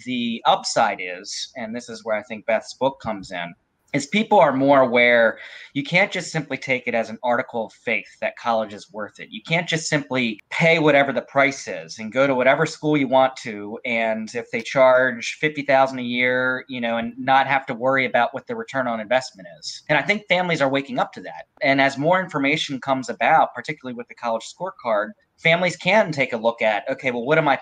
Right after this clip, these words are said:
paying and what am I studying and what is, what am I gonna earn when I come out of college? And so the more information we have, and I think Beth has really done a good job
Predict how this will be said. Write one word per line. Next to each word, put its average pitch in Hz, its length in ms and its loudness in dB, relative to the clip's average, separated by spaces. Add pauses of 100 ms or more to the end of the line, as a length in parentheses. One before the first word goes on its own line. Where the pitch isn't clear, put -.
paying 120 360 0
and 110 100 -8
what 131 140 2
am 127 80 -2
I 120 60 0
studying 127 500 -2
and 107 100 -10
what 123 200 -2
is, 123 180 -2
what 135 140 2
am 139 80 2
I 127 80 0
gonna 120 260 -2
earn 120 240 -2
when 110 140 -2
I 104 60 -4
come 113 220 -6
out 107 120 0
of 101 80 -4
college? 107 500 0
And 101 100 -20
so 123 200 -2
the 117 100 -4
more 143 240 2
information 127 540 -2
we 101 80 -10
have, 110 260 2
and 98 80 -8
I 98 60 -8
think 117 180 -10
Beth 117 200 0
has 101 140 -16
really 113 200 -4
done 101 160 -8
a 98 40 -12
good 98 140 -18
job 107 300 0